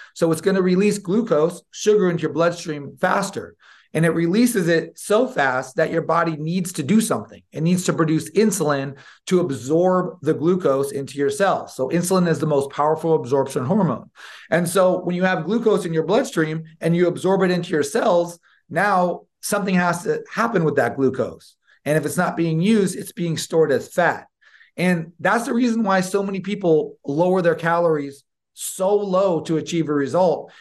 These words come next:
is because they're constantly storing glucose in their cells and converting it as fat. And so I, I, out over twenty-five years, I found that the magic number is twenty-five. So if you keep all your food, there's, there's one time a day where you could go high glycemic, and I'll talk to that,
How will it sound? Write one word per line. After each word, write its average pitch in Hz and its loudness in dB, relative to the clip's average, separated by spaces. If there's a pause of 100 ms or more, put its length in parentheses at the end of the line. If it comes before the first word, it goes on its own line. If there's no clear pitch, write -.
(100)
is 147 -4
because 160 0
they're 160 4
constantly 170 -2
storing 165 0
glucose 139 0 (320)
in 143 -6
their 147 0
cells 143 2
and 135 -4
converting 139 0
it 131 -2
as 117 -4
fat. 165 -2 (300)
And 151 -4
so 165 0
I, 185 0
I, 208 0 (360)
out 175 0
over 170 0
twenty-five 175 -2
years, 196 2
I 165 2
found 170 -2
that 160 -6
the 147 -2
magic 156 0
number 143 0
is 139 -2
twenty-five. 127 -4 (420)
So 160 0
if 156 -4
you 202 -4
keep 262 -2
all 190 2
your 202 2
food, 160 -6
there's, 202 2
there's 196 2
one 185 -2
time 180 0
a - -6
day 156 2
where 147 -2
you 143 -6
could 139 -10
go 139 4
high 143 0
glycemic, 139 -4
and 135 -4
I'll 123 0
talk 135 -2
to 139 -8
that, 135 -4